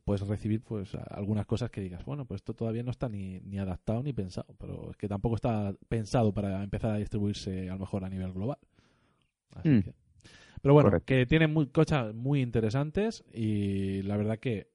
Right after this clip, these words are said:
Speaker 1: Xia-, X-, ¿cómo era? Xiaomi. Xiaomi mola un montón.
Speaker 2: Xiaomi, Xiaomi. Pues nada, pues yo creo que ya con esto y un bizcocho podemos ir ya empaquetando, ¿no?
Speaker 1: Pues sí, yo creo que sí.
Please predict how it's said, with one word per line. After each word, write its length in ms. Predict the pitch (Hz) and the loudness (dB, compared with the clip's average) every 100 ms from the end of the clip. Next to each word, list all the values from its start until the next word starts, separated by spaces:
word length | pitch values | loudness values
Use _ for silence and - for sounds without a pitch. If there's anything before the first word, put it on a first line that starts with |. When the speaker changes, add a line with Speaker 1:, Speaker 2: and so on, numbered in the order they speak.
| - | -10
Speaker 1:
Xia-, 320 | 113 95 - - | -6 -6 -6 -16
X-, 240 | - - _ _ | -20 -20 _ _
¿cómo 200 | 117 117 | -4 -2
era? 180 | 165 160 | -2 -6
Xiaomi. 480 | - 151 110 92 - | 0 2 2 -6 -12
Xiaomi 440 | - 143 127 180 _ _ | 2 2 2 -4 _ _
mola 440 | 104 98 104 113 - _ | -10 0 0 0 -4 _
un 80 | 98 | -10
montón. 320 | 95 82 127 - _ _ _ _ _ _ _ | -10 -10 -16 -18 _ _ _ _ _ _ _
Speaker 2:
Xiaomi, 360 | - 123 101 | 2 4 4
Xiaomi. 380 | - 101 131 - _ - _ _ _ _ _ _ _ _ _ _ _ _ _ - _ _ _ - | 4 2 2 -2 _ -20 _ _ _ _ _ _ _ _ _ _ _ _ _ -20 _ _ _ 0
Pues 760 | 104 107 101 95 90 90 87 | 6 8 8 8 6 4 0
nada, 340 | 80 95 165 95 - | 2 4 4 2 -4
pues 160 | 92 | -2
yo 80 | 90 | 0
creo 140 | 95 | 2
que 80 | 95 | 2
ya 80 | 92 | 4
con 120 | 95 | 4
esto 960 | 101 - 113 117 120 120 117 117 117 117 | 2 6 6 8 8 8 8 6 6 4
y 60 | 120 | 4
un 60 | 123 | 4
bizcocho 440 | 123 127 - 180 | 4 2 4 4
podemos 300 | 151 110 104 | 6 4 4
ir 80 | 104 | 4
ya 180 | 101 101 | 4 4
empaquetando, 540 | 98 92 87 143 135 | 2 0 2 4 4
¿no? 160 | 135 - | 2 2
Speaker 1:
Pues 500 | 131 113 104 98 - | 2 4 2 -2 -4
sí, 220 | - 175 | 0 0
yo 120 | 131 147 | 2 4
creo 140 | 160 | 4
que 100 | 131 | 2
sí. 220 | - 131 | 2 -2